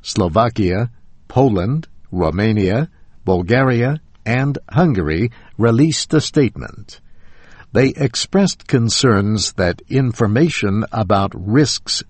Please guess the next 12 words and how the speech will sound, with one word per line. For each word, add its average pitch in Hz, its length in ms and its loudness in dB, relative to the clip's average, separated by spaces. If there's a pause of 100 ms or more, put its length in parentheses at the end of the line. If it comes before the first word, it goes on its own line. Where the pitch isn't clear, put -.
(120)
to 107 160 0
financial 101 720 -2
systems 117 640 -2 (300)
in 80 240 -2
Central 123 600 0 (100)
and 95 380 -2
Eastern 117 540 0
Europe 92 420 0 (380)
is 113 260 0 (120)
often 151 420 2
simplified 95 1040 0 (320)
and 98 360 -2